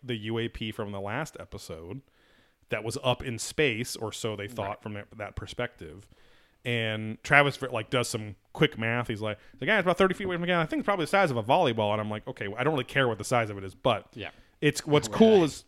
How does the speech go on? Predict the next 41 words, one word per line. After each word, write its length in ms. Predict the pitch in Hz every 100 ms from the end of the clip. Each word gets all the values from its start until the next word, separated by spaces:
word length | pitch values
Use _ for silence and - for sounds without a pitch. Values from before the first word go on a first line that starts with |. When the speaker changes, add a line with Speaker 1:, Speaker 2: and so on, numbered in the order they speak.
| _ -
Speaker 1:
<laughs> 200 | - -
what, 160 | 135
what? 180 | 131 135 -
Speaker 2:
<laughs> 40 | -
I 20 |
said, 180 | - 90
"Oh, 80 | 98
really?" 380 | 104 101 127 -
Speaker 1:
Right. 800 | 131 - - - 285 - - 226
<laughs> 380 | - 254 - 208 - - - - 135
Uh, 480 | 123 113 107 101 95 _ _ _ _ - _
what's 220 | 139 143
cool 260 | - 214 208
is 60 |
that 140 | 170 135
you 100 | 131
can 180 | 135
see 260 | 123 - 120
lots 460 | 101 104 113 123 185
of 160 | 151
bugs 640 | 127 120 131 170 233 - - _
flying 440 | - - 127 127 131
in 80 | 113
Speaker 2:
Right, 80 |
Speaker 1:
front 200 | 110 117
of 60 | 131
Speaker 2:
right. 40 | 127
Speaker 1:
the 80 |
camera, 360 | 131 143 139 160
so 100 | 156
you 80 | 117
can 120 | 117
see 140 | - 120
the 80 |
difference 480 | 101 104 101 - 120
between 300 | 123 123 110
that 220 | 107 110 113
and 100 | 95
this 100 | -
orb. 380 | 107 101 113
Speaker 2:
Yeah. 80 | 151